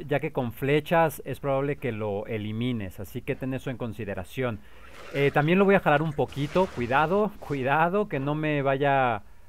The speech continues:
a agarrar. Lo voy a jalar un poquito a la entrada de la cueva.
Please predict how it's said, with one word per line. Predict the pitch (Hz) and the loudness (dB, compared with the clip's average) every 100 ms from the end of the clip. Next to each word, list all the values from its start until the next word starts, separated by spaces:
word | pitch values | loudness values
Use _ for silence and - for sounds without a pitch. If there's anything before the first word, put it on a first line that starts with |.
| - - - | -18 -16 -4
a | 110 117 | 2 2
agarrar. | 101 110 104 127 180 185 - - - - - | 2 0 2 2 2 -2 -14 -18 -18 -18 -6
Lo | 131 | 2
voy | 185 | 4
a | |
jalar | 185 180 | 6 6
un | 190 | 4
poquito | 165 147 - 165 - 196 196 190 - | 2 0 0 -4 4 6 6 4 0
a | 127 123 120 117 | 0 2 4 2
la | 120 | 0
entrada | 120 147 170 | 0 2 2
de | |
la | 135 110 | 2 -2
cueva. | - 147 170 196 196 | 0 2 6 4 4